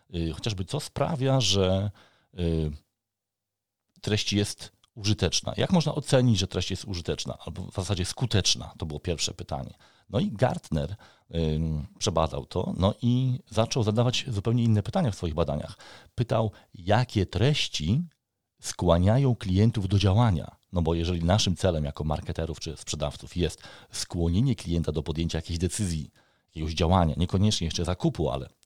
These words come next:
spotkania się z nami, wejścia w jakiś proces zakupowy, no to właśnie to nas interesuje, tak? Czyli, y, te treści zaczęły być oceniane przez Gartnera i Forrestera również pod kątem tego właśnie,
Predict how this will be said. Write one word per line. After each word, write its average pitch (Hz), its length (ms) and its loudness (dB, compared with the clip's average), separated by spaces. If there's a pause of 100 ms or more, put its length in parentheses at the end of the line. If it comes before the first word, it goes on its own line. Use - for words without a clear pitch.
(260)
spotkania 107 500 0
się 85 120 -2
z 76 80 -6
nami, - 280 -6 (300)
wejścia 73 320 -4
w - 20 -8
jakiś - 180 -16
proces - 360 -2
zakupowy, 76 640 -4 (300)
no 80 120 -4
to - 240 0 (120)
właśnie - 260 -4
to 107 200 4
nas 95 160 2
interesuje, 107 440 -4
tak? - 220 -4
Czyli, 82 240 -4 (260)
y, 78 180 -2
te 80 220 -2
treści 147 400 -2
zaczęły 98 280 0
być 98 140 -4
oceniane 104 400 0
przez - 260 -6
Gartnera 92 560 0
i 101 140 0
Forrestera 107 520 -2
również 82 480 -4 (380)
pod - 160 -4
kątem 123 340 -2
tego 113 220 0
właśnie, 95 420 0